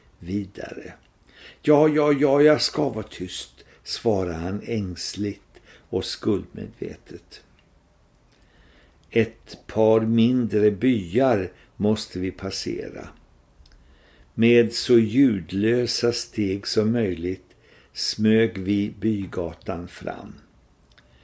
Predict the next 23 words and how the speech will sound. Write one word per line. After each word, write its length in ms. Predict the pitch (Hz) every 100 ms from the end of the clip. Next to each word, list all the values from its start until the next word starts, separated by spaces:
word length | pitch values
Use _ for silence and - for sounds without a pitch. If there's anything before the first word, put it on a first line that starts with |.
| _ _ _
Jag 140 | - 104
hörde 480 | 120 117 87 92 92
röster 760 | 110 117 - - - 113 104 - - _ -
inifrån 560 | 120 101 95 - 107
husen, 680 | 95 90 90 - - - - - _ _ _ _ _ -
och 120 | 117
ett 120 | 117
svagt 520 | - 113 113 117 -
ljus 580 | 107 107 110 113 - - _ _
trängde 420 | - 117 113 107 113
ut 240 | 92 -
på 100 | 107
gatan. 680 | 98 95 85 - - - - _ _ _ _ _ _ _ _ -
Var 220 | 101 101
det 160 | 107 120
vän 460 | 101 110 120 113
eller 240 | 113 107 107
fiende? 760 | - 131 98 92 104 107 117 - - - - - - - - - _ _
Skulle 440 | - - 120 110
vi 160 | 101 113
nu 220 | 110 113
bli 200 | 107 104
stoppade? 800 | 98 - 123 - - 117 98 90